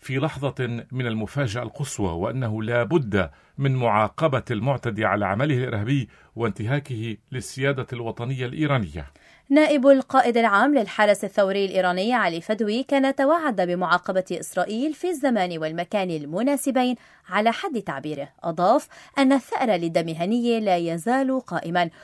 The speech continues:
Speaker 2: وهناك ضجة في الأراضي المحتلة لأن انتظار الموت أصعب على الكيان الصهيوني من العقاب، وهم ينتظرون ليل نهار رد إيران وفق رأيه.
Speaker 1: في المقابل،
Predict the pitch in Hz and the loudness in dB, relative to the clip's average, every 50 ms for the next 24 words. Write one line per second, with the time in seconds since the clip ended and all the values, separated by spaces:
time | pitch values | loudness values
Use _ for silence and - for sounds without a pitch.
0 | - - _ 190 185 170 185 180 165 160 160 - 175 175 214 220 220 - 196 170 | -20 -8 _ 2 2 4 4 2 0 -2 -2 -4 -2 0 0 0 0 0 -2 -2
1 | - - 160 - 160 165 165 160 160 160 151 160 - - - - 285 269 247 220 | -2 -4 -2 -2 0 0 0 -2 -4 -6 -6 -8 -10 -8 -4 -2 0 2 4 4
2 | 226 277 302 269 214 - 190 190 175 175 170 190 180 175 170 170 170 165 165 175 | 4 6 4 4 2 0 0 0 -2 -2 -2 -4 -2 0 0 2 2 0 0 0
3 | 196 233 262 285 277 - - - 339 - - - - 151 160 165 - - - 247 | 0 0 0 -2 -4 -2 -2 -2 -2 -2 -6 -8 -6 -4 -4 -4 -4 -2 0 0
4 | 254 196 165 160 - 170 165 156 151 151 143 147 - 185 170 180 180 190 196 226 | 2 0 -2 -4 -6 -6 -4 -4 -4 -6 -8 -10 -12 -12 -10 -8 -8 -6 -4 -2
5 | 262 285 277 254 214 180 160 147 147 - 170 202 - - 277 285 285 247 - - | -2 -2 -2 -2 -2 -4 -4 -6 -6 -8 -10 -10 -4 -2 2 2 2 2 0 -6
6 | - - - _ - 269 339 311 285 247 202 190 185 175 175 - 196 185 202 214 | -16 -20 -18 _ 0 0 0 2 2 0 0 0 -2 -2 -2 -4 -4 -2 -2 -2
7 | 214 214 202 185 165 156 156 156 156 160 160 165 190 202 196 220 185 165 160 165 | -2 -2 -2 -2 -2 0 0 -2 -2 -2 -2 -2 -4 -2 -2 0 0 2 0 0
8 | 156 156 170 175 - 247 262 254 254 247 247 240 - _ _ _ _ - 349 381 | -2 -2 -4 -4 -2 0 2 2 4 4 2 0 -2 _ _ _ _ -2 0 0
9 | - - - - - - - - - 151 151 - - _ _ - 160 165 156 156 | 0 -2 -8 -14 -14 -14 -12 -14 -14 -14 -14 -14 -18 _ _ -4 -2 0 0 0
10 | 156 151 - - 131 127 131 123 127 123 117 110 104 | -2 -2 -2 0 0 2 2 0 0 -2 -2 -4 -6